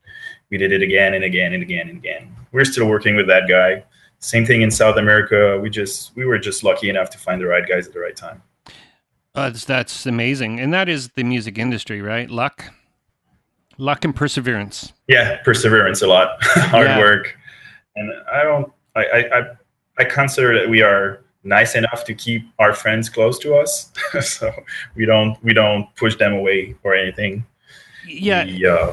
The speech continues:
Speaker 2: that's huge. That is huge, right? Because you're an independent artist that needs people to help them out, and people are willing to help you out just because of who you guys are.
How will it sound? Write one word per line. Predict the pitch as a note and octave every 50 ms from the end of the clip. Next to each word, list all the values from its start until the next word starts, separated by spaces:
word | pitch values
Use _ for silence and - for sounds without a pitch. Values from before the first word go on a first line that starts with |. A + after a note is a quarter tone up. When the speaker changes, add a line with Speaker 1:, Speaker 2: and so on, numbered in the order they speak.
| -
Speaker 2:
that's | - F#3 G3+ G3 -
huge. | - - - F#3 A#3 A3 C#3+ G#2 F2 - - - - - -
That | D3+ D#3 D#3
is | D#3+ D3 -
huge, | - - C#3 A2+ G#2 F#2+ - -
right? | A2 G#2 A2+ C#3+ D3+ -
Because | D3+ C3+ - - C#3 C3+ C3 B2 A#2 - - _ _ _ _ _ _ _ _ _ _
you're | - C#3+ D3+
an | D#3 D#3+
independent | E3 E3+ E3 C#3 - D#3 D3 C#3 C3 A#2+
artist | A#2 B2+ C3 B2 A#2+ A#2+ - - - - - - _ _
that | - A#2+ A#2 A#2 A2+ - _ _ _ _ _ _ _ B2+
needs | C3 C3 C3+ C#3 C#3 C3+ A#2+ -
people | - - - C#3 C3 - - C3 B2 A2
to | - - B2+ A#2+ A#2
help | G#2+ - - C3 C3+ - -
them | - A2+ A2+
out, | C3 D3 D3 A#2 G#2 G2+ - -
and | A2 G#2+ A2 A2 -
people | - E3 D#3+ - D3+ C3
are | B2 A#2
willing | A#2 A#2+ C3 C3 C3 C3 B2
to | - B2+
help | A2+ A#2 B2 B2 -
you | A#2+ A2 A2
out | B2 C3 B2+ A#2+ A#2 G#2 - _ -
just | - B2 - _
because | - A#2 - - A#2+ A2+ G#2+ G#2
of | A#2 G#2 G2+ _
who | _ - B2+ B2+
you | A#2+ A#2
guys | A#2 A#2 A2 G2 G2 A#2
are. | C3 C3+ A#2+ F#2 G2 F#2+